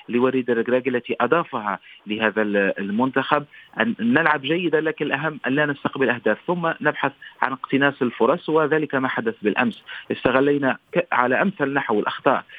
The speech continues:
التي قام بها ثيبو كورتوا، الحارس، أفضل حارس في العالم، وأيضا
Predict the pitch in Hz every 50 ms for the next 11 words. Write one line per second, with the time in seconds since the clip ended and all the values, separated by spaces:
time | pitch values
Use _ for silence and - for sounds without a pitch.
0 | - - - 113 120 120 - 123 - - 135 123 120 113 104 113 113 110 107 98
1 | - - 123 110 107 101 - - 117 - - 120 113 104 101 - - - - 135
2 | 120 113 110 - _ _ - - 113 117 123 117 - 127 117 107 98 - - 110
3 | 107 117 135 151 180 170 160 160 156 160 156 151 156